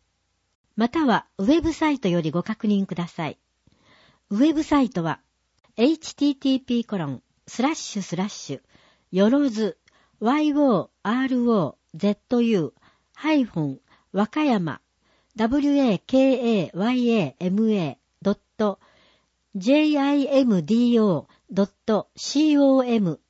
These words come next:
スラッシュです。那賀消防組合、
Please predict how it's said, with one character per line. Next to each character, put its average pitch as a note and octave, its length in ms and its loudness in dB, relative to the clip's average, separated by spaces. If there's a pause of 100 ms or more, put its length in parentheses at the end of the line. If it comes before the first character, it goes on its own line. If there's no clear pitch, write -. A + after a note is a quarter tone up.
ス - 200 -6
ラ B3+ 80 0
ッ - 20 -8
シ - 240 -8
ュ D#3+ 40 -2
で D3 140 -10
す。 - 260 -20 (3000)
那 C4+ 160 0
賀 C#4+ 180 2
消 C#4+ 260 2
防 C#4 220 2
組 G#3+ 340 0
合、 C#3 160 -4